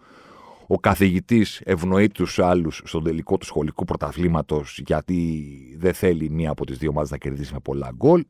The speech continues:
Δεν υπάρχουν κάμερες. Είμαι ο Λούις Σουάρες, αυτή είναι μια μπάλα και έχω έρθει εδώ να παίξω, όχι για να περάσω καλά. Αυτά είναι για τους φλόρους. Το ποδόσφαιρο δεν είναι παιχνίδι,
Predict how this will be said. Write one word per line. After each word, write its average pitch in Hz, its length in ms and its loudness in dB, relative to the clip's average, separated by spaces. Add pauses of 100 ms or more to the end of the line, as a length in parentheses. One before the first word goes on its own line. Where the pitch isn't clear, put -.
Δεν 170 280 4
υπάρχουν 143 380 0
κάμερες. 80 420 -2
Είμαι 120 180 0
ο 104 40 4
Λούις 101 280 4
Σουάρες, 135 480 4
αυτή 98 240 -4
είναι 113 140 4
μια 98 200 6
μπάλα 147 480 6 (1300)
και 131 100 4
έχω 127 180 6
έρθει 123 160 4
εδώ 131 160 6
να 117 120 6
παίξω, 147 600 4
όχι 123 300 4
για 92 100 2
να 78 80 2
περάσω 78 280 -2
καλά. 90 340 0 (1300)
Αυτά - 280 0
είναι 90 120 6
για 80 120 4
τους - 80 -8
φλόρους. 98 420 4 (960)
Το 90 100 -4
ποδόσφαιρο 98 360 4
δεν 101 120 6
είναι 107 120 2
παιχνίδι, 98 460 0